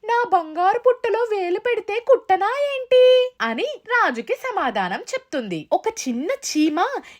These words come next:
ఎక్కడో ఒక పిల్లవాడిని కుట్టడం వల్ల రాజ్యంలో రాజు తెచ్చిన చేప ఎండలేదు. దీనిని బట్టి యువరాజుకి అర్థమైందేంటంటే ఒక పని సక్రమంగా జరగాలంటే ఎంతో మంది సహకారం ఉండాలి అని రాజు అర్థం చేసుకున్నాడు.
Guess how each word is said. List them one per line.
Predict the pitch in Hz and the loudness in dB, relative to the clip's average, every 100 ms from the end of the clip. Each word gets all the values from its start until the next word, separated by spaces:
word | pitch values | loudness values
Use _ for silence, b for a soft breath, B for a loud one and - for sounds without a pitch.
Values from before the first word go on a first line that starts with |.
| - | -6
ఎక్కడో | 320 - 427 453 494 | -6 0 2 6 6
ఒక | 494 392 - | 6 2 0
పిల్లవాడిని | 233 220 262 370 508 523 | -2 0 4 4 4 2
కుట్టడం | 320 269 262 240 | 0 0 2 2
వల్ల | 226 208 220 415 240 - | 2 2 4 2 0 -6
రాజ్యంలో | 170 156 185 185 285 285 233 226 | -4 0 0 0 -2 0 2 2
రాజు | 196 170 196 | 0 -2 -4
తెచ్చిన | 262 320 - | -6 -8 -8
చేప | 311 311 247 240 | -8 -2 0 2
ఎండలేదు. | 523 440 247 202 170 151 - _ | 0 0 0 -2 -2 -6 -10 _
దీనిని | 165 147 277 302 269 | -8 -2 0 0 -2
బట్టి | 170 165 - - | -2 -4 2 2
యువరాజుకి | 277 214 202 277 - 381 - | 4 2 4 4 4 0 -2
అర్థమైందేంటంటే | 175 151 214 294 339 302 294 254 240 226 508 427 B B | -2 -4 -4 -2 -4 -4 -4 -2 -2 0 0 0 B B
ఒక | - 330 | -2 0
పని | 359 262 269 | 0 -2 -2
సక్రమంగా | 403 302 - 269 269 330 494 | -4 -6 -4 -2 -2 -2 0
జరగాలంటే | 370 262 226 214 196 190 392 | 2 2 2 2 0 0 -2
ఎంతో | 392 190 165 170 311 | 0 -4 -6 2 2
మంది | 415 269 247 | 4 0 -4
సహకారం | 294 247 208 214 196 185 | -6 -6 -2 0 2 0
ఉండాలి | 185 180 175 170 170 | -4 -4 -2 -2 -2
అని | 175 320 605 B B - | -4 -4 -6 B B 2
రాజు | 247 226 196 | 4 4 2
అర్థం | 440 277 330 294 | 0 2 -2 0
చేసుకున్నాడు. | 269 254 226 196 170 156 | -2 -2 -4 0 2 0